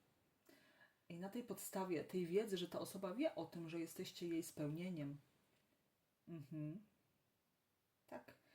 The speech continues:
Ona chce z wami zakończyć cykl, czyli ona chciałaby z wami, e, no, być.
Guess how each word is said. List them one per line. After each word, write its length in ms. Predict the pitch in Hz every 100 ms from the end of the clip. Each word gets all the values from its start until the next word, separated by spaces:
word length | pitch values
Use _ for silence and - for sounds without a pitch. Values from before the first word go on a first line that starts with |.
| - - - - -
Ona 280 | 226 294 254
chce 200 | - 220
z 40 |
wami 200 | 226 226
zakończyć 540 | 202 - 220 226 -
cykl, 420 | - - 254 - 175
czyli 280 | - 208
ona 200 | - 254
chciałaby 360 | 247 240 233 214
z 60 | 190
wami, 500 | 180 175 175 202 254 -
e, 340 | 175 - 127 - _ _ _ _ _ _ _ _ _ _ -
no, 160 | 160
być. 560 | 151 185 233 - -